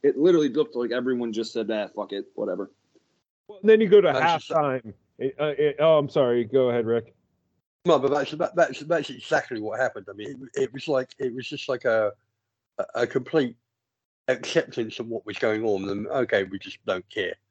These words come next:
Speaker 3: Um, but what I wanna know is the reason for that. Is, is that because they didn't trust the manager? They didn't trust his decisions? They didn't trust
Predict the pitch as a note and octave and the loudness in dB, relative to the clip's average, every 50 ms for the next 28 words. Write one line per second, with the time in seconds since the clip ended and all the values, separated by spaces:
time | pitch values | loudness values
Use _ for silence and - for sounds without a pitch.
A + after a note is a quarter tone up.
0 | _ _ _ _ _ _ _ _ - B2+ A#2+ A2+ A2 A2 G#2+ G#2+ G#2+ - _ _ | _ _ _ _ _ _ _ _ 2 4 4 4 4 2 -2 -10 -12 -16 _ _
1 | _ _ _ - - - - _ _ - - C#3+ C#3+ - C#3 B2+ - - - - | _ _ _ -20 -20 -20 -20 _ _ -20 -18 -10 -2 0 0 0 0 -4 -18 -20
2 | _ _ _ _ _ _ _ _ _ - - - - - D#3 E3+ - - F3+ E3+ | _ _ _ _ _ _ _ _ _ -16 -16 -12 -4 0 2 2 4 4 2 2
3 | C3 B2+ C3 A#2+ A2 A2+ A2+ A2 A2 A2 - - A#2 A2 _ - C3 C3+ C3 A2+ | 2 0 0 0 0 -2 -2 -4 -4 -6 -8 -10 -10 -8 _ -4 -4 -4 -4 -6
4 | - G#2+ G2+ F#2+ - G2+ F2+ F2 - - - _ - A#2 G#2+ F#2+ - - - B2+ | -10 -12 -12 -14 -16 -14 -12 -12 -14 -14 -16 _ -8 -8 -6 -6 -6 -8 -8 -8
5 | A#2 G#2+ - C3 - - B2+ A#2 - B2 A2 - G#2+ G2 G2 - A2+ A2 A#2 A#2 | -4 -2 -2 -2 -2 -4 -8 -6 -6 -6 -6 -4 -6 -8 -6 -6 -8 -8 -8 -10
6 | _ - - A2+ - - - - F#2+ G2+ A2 B2 C#3+ D3+ D#3+ E3+ E3+ F3 E3 - | _ -8 -8 -8 -8 -8 -12 -10 -6 -4 -2 -2 0 2 2 4 4 2 0 -2
7 | _ _ _ _ _ _ - - G#2+ G#2+ A2+ A2+ A2+ - - - A#2+ G#2+ - - | _ _ _ _ _ _ 0 0 2 2 2 0 0 -2 -4 -4 -4 -4 -4 -6
8 | - - F2+ F#2 F#2 - - D#3+ D#3 - F#3 F3+ F3 E3+ - - - _ _ _ | -12 -14 -14 -14 -12 -8 -4 -2 2 4 4 4 4 2 -4 -12 -18 _ _ _
9 | - G#2 G#2 G#2+ G#2+ G#2 - - - - A#2+ G#2+ G2 - - - - | -4 -2 -2 -2 -2 -4 -6 -8 -6 -2 0 0 0 -2 -6 -14 -16